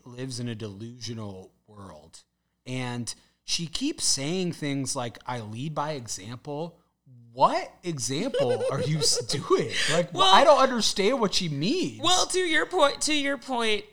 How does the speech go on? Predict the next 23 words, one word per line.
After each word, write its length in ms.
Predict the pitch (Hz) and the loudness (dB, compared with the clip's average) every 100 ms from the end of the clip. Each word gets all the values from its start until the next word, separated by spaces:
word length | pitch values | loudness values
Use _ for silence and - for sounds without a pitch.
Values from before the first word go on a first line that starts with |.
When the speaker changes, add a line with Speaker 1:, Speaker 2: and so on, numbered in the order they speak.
| - | 2
Speaker 2:
um, 460 | 196 185 175 175 - _ _ _ | 4 4 0 -6 -16 _ _ _
earlier 420 | 208 214 214 196 | 2 2 2 0
about 300 | 180 180 185 | 2 2 4
how 80 | 208 180 185 | 4 4 4
Anna 180 | 190 196 | 4 4
is 280 | 185 180 | 2 -2
compared 340 | - 190 185 190 | -4 -2 -2 -2
to 240 | 180 165 160 | -4 -6 -8
Victoria 400 | 175 - 208 185 | -8 -6 -2 0
and 80 | 175 | 0
M 160 | 180 | -2
J, 300 | 175 180 180 - - - - - - _ _ _ _ | 0 0 0 -4 -14 -20 -20 -20 -20 _ _ _ _
what 260 | - 247 285 | -4 -2 0
world 220 | 294 311 | 0 0
are 80 | 302 | 0
they 160 | 277 240 | -2 0
living 340 | 214 208 285 | 0 0 0
in? 260 | 285 285 285 - | 2 2 0 -2
And 140 | 240 | 0
the 80 | 262 | 0
example, 600 | 262 226 240 285 302 269 | -2 -2 -4 -2 -4 -2
it's 180 | 254 254 | -4 -2
like 260 | 233 233 | -2 -2